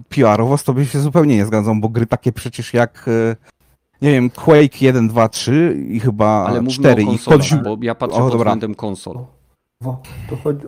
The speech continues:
Speaker 3: w obu przypadkach chodziło, żeby u-, uatrakcyjnić swój produkt po prostu. Xbo-, Xbox wyszedł z tym pierwszy, nie? No i Sony musiała na to odpowiedzieć. No i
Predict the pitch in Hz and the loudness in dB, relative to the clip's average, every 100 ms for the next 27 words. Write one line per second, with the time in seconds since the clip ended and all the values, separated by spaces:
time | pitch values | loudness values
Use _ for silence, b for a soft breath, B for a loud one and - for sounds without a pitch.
0 | - 139 165 - 165 151 - 160 160 143 | -4 -2 -2 -2 0 0 0 0 0 2
1 | 160 165 147 147 156 - 151 160 156 156 | 2 2 2 2 0 2 2 4 4 2
2 | 151 - 147 - 170 165 - 160 147 151 | 2 -2 -2 2 2 2 0 -2 2 2
3 | 120 110 - - - 107 - 131 b b | 2 0 -6 -12 -8 -8 -8 -18 b b
4 | b 131 147 165 - 151 147 165 143 - | b -2 2 0 2 0 2 0 0 -10
5 | - - 147 175 - 170 180 123 - 120 | -14 -8 -2 -2 0 2 4 2 0 -4
6 | 120 135 131 165 160 160 170 156 156 156 | -2 -4 -2 2 2 2 4 4 4 2
7 | 151 156 143 113 107 - | 0 0 2 -2 -6 -12